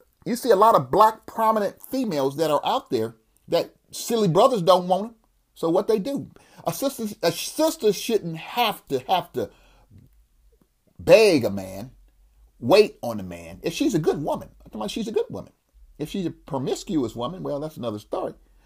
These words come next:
But then again, if she is promiscuous, she's promiscuous for a reason.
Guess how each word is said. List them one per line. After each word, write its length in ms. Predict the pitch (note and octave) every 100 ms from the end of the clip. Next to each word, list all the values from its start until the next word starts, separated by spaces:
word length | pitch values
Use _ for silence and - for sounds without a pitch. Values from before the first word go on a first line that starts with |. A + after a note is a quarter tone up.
| -
But 180 | D#3 D3+
then 120 | F#3
again, 280 | E3 F#3 G#3+
if 100 | -
she 120 | G#3+
is 120 | -
promiscuous, 560 | - B2+ G#2+ G2+ E2+ -
she's 240 | D3 C#3+
promiscuous 580 | - D#3+ E3+ - F#3 G3+
for 180 | - G#3+
a 40 |
reason. 320 | A3 F#4 -